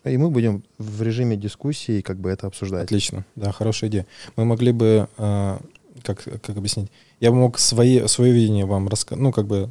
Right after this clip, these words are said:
Speaker 2: накидать, да, так
Speaker 1: Мгм.
Speaker 2: скажем. Вы могли бы какую-то свою, э, фидбэк, допустим,
Speaker 1: Мгм.
Speaker 2: да, какой-то построить. Да, это был бы интересный разговор.
Speaker 1: Давай.
Speaker 2: Вот.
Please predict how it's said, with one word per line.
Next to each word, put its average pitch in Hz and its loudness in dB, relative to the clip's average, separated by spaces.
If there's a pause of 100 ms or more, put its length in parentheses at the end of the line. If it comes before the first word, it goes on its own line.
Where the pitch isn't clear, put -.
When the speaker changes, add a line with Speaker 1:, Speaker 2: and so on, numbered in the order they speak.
(140)
Speaker 2:
накидать, 127 2
да, 135 2
так - -6
Speaker 1:
Мгм. 117 2
Speaker 2:
скажем. 120 2
Вы 107 -2
могли 104 0
бы 98 -6
какую-то - -14
свою, 107 -2
э, - -12
фидбэк, 104 -4
допустим, 113 -2
Speaker 1:
Мгм. 98 -2
Speaker 2:
да, 107 -4
какой-то - -16
построить. 92 -6 (360)
Да, 110 4
это 101 2
был 113 2
бы 110 0
интересный 113 -4
разговор. 95 -6
Speaker 1:
Давай. 113 -4 (880)
Speaker 2:
Вот. 95 -4